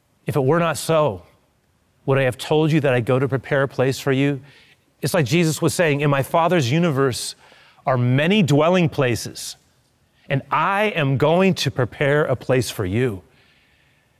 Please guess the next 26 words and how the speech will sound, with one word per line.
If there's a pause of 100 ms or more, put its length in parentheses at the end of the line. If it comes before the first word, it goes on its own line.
(500)
I
remember (1120)
reading
something,
uh, (840)
G.
Campbell
Morgan, (720)
a
great
commentator
on
the
Gospels, (800)
the
four
books
that
talk
about
the
life
and
ministry
of
Jesus,